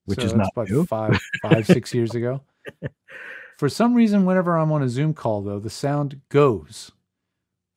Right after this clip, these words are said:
Speaker 1: Bye.
Speaker 2: I guess means goes away, I suppose is what she means. Um, it works on my laptop speakers, but slowly starts crackling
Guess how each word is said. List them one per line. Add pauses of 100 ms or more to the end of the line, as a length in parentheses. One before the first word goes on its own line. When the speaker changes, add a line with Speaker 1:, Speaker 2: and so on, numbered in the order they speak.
Speaker 1:
Bye.
Speaker 2:
I
guess (120)
means (240)
goes
away, (460)
I
suppose
is
what
she
means. (480)
Um,
it
works
on
my
laptop
speakers,
but
slowly
starts
crackling